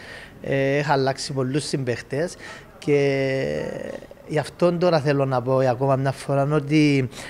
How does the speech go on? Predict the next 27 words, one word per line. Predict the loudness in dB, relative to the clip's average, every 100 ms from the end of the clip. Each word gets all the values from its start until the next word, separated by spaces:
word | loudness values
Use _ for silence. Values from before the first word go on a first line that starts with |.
| -14 -4
όταν, | 0 4 6 4 2
ε, | 0 0 0 -2 -2
σε | -2 -2
αυτήν | -2 -2
την | 0 0
ομάδα | 2 2 2
έχουν | 0 -2
περάσει | 2 2 2 2 0 2 2
αρκετοί | 0 -4 2 2
χιλιάδες | 2 4 4 4
ποδοσφαιριστές | 0 -4 0 -2 0 0 0 -2
και | -2 0 2 0 0
έρχεται | 0 0 -2 2 2
μια | 2 -2
στιγμή | -4 -4 -2 -2
που | -2
το | -2
σωματείο, | -2 0 0 0 2 4 4 0 -6 -16 -16 -16 -14
ε, | -4 0 0
και | 2
η | 0
διοίκηση | 2 2 0 -2
σε | -2 0
τιμάνε, | 0 0 0 0
είναι | 0 0 0 0 0
πολύ | -2 -2 0 0
καλό | 0 0 0 0 -4